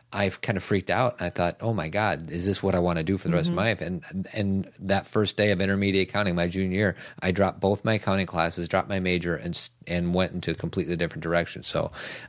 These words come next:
Speaker 1: I'm just thankful that I did not suffer through something that I didn't wanna do just because I thought it was gonna be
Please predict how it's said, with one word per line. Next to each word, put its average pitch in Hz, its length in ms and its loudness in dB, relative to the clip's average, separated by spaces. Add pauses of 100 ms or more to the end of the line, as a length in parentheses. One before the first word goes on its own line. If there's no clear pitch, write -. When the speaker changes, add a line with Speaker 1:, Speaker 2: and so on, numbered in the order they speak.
Speaker 1:
I'm 98 80 -2
just 98 200 0
thankful 104 420 2
that 90 180 4
I 92 80 4
did 90 160 -2
not 95 180 0
suffer - 420 0
through 143 260 0
something 98 420 0
that 95 240 2 (440)
I 101 180 4
didn't 117 240 2
wanna 107 260 2
do 101 420 2
just 110 220 2
because 101 300 2
I 101 100 6
thought 101 240 4
it 90 80 -2
was 92 160 -2
gonna 95 200 0
be 92 440 2